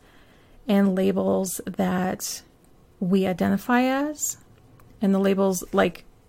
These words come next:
that we put upon ourselves. So in many spaces, a lot of times people want to categorize us as one thing or the other,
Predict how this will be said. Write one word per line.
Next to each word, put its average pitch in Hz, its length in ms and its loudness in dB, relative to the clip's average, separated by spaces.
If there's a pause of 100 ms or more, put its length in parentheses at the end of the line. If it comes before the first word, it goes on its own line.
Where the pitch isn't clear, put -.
(120)
that 196 220 4
we 202 100 4
put 190 220 -2
upon 185 260 -4
ourselves. - 680 -6 (180)
So 202 720 4 (1900)
in 226 300 12
many 233 500 8 (100)
spaces, 180 920 0 (260)
a 202 60 2
lot 190 260 6
of 220 60 2
times 190 520 0
people 202 380 0
want 185 200 0
to - 80 -6
categorize 185 800 -2
us 190 460 -2
as 185 520 -2
one 185 340 0
thing 202 260 0
or 208 180 0
the 226 160 2
other, 214 500 0